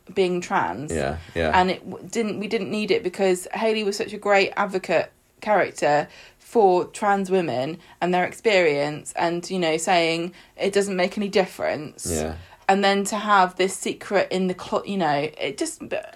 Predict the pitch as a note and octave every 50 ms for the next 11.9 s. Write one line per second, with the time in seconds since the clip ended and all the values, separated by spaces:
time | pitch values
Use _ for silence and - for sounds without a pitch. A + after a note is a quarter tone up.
0 | - - G#3 - C#4 C#4+ C4+ A#3+ B3+ B3 A#3 - B3+ B3 B3 A#3 - D3 C3+ C#3
1 | D3+ - G3 A#3 A#3 G3+ - - - - - - - - _ _ _ - B3 D4
2 | D#4+ D#4 E4 D4 C#4 B3 - - - - _ _ - B3 A#3 - F#4 F4+ - C#4+
3 | - A#3+ C#4+ D4+ D4 B3 - D#4+ E4+ D4+ C#4+ - - - - - C#4+ D4 G3 D#3
4 | D3+ F#3+ G3 A3+ G#3 G3+ G3+ G3 - _ _ _ _ _ _ _ _ _ _ _
5 | _ _ _ _ _ - - - - A3 B3+ C4+ B3+ - A#3+ A3 G#3 G3 G#3+ A3+
6 | A#3+ A#3+ B3 A#3+ A3 A3+ A#3 A#3 - - - - - G#3 G3+ G3 G3 G3 G3 -
7 | G#3 A3 A3 G#3+ G#3 G#3 - D#3 D3 C3+ B2 C#3 C#3 D#3 F#3+ F#3+ - - - -
8 | - - _ _ - F3+ F#3 F3+ F#3 F#3+ - - - _ _ - - - G#3 G3
9 | G3 - - G#3+ G3+ F#3+ F#3 F#3 - - A3 A3 E3+ G2 D#2+ F#2 A#2 D#3 F3 F3
10 | - - - F#3+ G3 - - F#3+ F#3 F3+ F3+ F#3 F#3 - F#3+ F#3+ - G3 G3 F#3+
11 | G3 B3 A#3+ - - - B1 C2+ - - F3+ - - - - F2 E2+ E2+